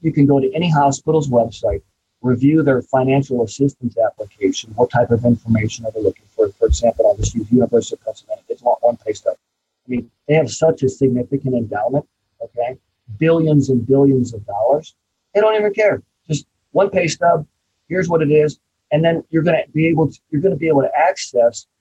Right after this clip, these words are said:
what the, what that rate is. And it's, it's what's called their A G B, amounts generally billed. And if you look at a hospital, okay, now think about this. Amounts generally re-, billed represent all claims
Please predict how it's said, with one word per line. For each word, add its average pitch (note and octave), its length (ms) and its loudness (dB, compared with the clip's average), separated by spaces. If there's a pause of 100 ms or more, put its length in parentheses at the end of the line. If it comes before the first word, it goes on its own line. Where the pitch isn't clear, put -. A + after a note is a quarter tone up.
(240)
what D#3 200 0
the, C3+ 280 2
what C3+ 180 0
that C3 220 0
rate C#3 220 0
is. G#2+ 140 -6
And B2 80 -6
it's, - 220 -16
it's C3 180 -8 (120)
what's C3+ 160 -10
called C#3 280 -2
their A#2 220 -8
A C#3 120 2
G C3 180 -4
B, A2+ 320 -4 (360)
amounts B2+ 520 -2
generally A#2+ 480 -2
billed. - 280 -8 (760)
And C3 140 4
if C3+ 100 2
you - 80 -20 (120)
look G3 160 2
at G#3 100 4
a G3 80 -2
hospital, - 720 -4 (260)
okay, - 280 -12
now A2 100 -8
think D#3+ 180 -8
about B2+ 260 -4
this. - 240 -20 (460)
Amounts D3 380 0
generally E3+ 480 -2
re-, C3+ 180 0 (240)
billed A#2 320 -2 (380)
represent B2 600 -4 (540)
all - 200 2
claims C#3 640 -2